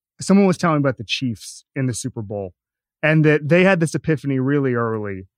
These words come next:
that the dam had broken and that they didn't, they were, they were optimistic that the offensive line could hold up. And then as soon as the game started, they were like,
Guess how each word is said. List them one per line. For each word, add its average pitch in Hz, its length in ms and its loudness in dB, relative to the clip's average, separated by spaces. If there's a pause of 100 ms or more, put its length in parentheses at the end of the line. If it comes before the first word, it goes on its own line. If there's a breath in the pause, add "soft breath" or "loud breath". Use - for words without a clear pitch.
(260)
that 131 160 2
the 135 80 -2
dam 139 280 2
had 123 120 -4
broken 104 480 -8 (300)
and 131 220 2
that 131 100 -4
they 165 140 4
didn't, 170 300 2
they 175 140 4
were, 180 180 4
they 180 120 4
were 160 140 4
optimistic 180 800 0
that 160 140 -2
the 156 60 0
offensive 156 320 0
line 147 200 -4
could 147 100 -8
hold 139 260 -6
up. 131 240 -2
And 135 180 -2
then 131 120 0
as 127 100 -2
soon 151 140 2
as 139 80 0
the 135 80 -4
game 123 200 -2
started, 117 220 -4
they 113 60 -4
were 110 80 -4
like, 107 100 -8